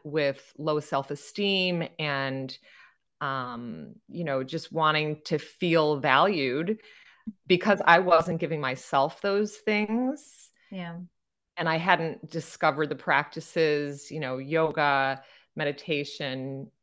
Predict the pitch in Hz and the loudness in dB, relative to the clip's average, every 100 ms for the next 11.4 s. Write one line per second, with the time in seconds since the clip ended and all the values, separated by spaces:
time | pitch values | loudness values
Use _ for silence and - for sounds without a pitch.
0 | - 139 - 160 151 143 - 139 135 127 | -2 -2 -2 -10 -8 -10 -8 -6 -4 -6
1 | - _ - 139 135 - 147 135 127 160 | -14 _ -8 -6 -6 -6 -2 0 0 2
2 | 156 - 156 143 - 147 127 - _ - | 2 0 -2 -2 -2 -2 -2 -4 _ -20
3 | - _ _ _ 165 139 131 131 131 135 | -20 _ _ _ -6 -4 -4 -8 -10 -14
4 | _ _ - 151 - _ _ _ _ - | _ _ 0 0 0 _ _ _ _ -2
5 | 190 175 - 170 143 147 156 165 170 165 | 0 0 -4 0 4 4 4 0 -4 -4
6 | 147 135 131 135 147 - _ _ - _ | -4 -2 -4 -6 -10 -16 _ _ -20 _
7 | _ - 165 - 147 139 - 156 160 196 | _ -4 -4 2 4 4 -2 -6 -2 0
8 | 185 180 - - _ 156 - 165 156 - | 0 -2 -12 -18 _ -6 -4 -2 -2 0
9 | 160 147 139 147 147 180 - 202 - 185 | 2 2 2 -2 2 2 2 -4 0 2
10 | 175 170 165 160 - 160 175 180 190 170 | 4 2 -4 -10 -4 -2 0 -2 -4 -4
11 | 170 - 160 156 | -6 -6 -6 -6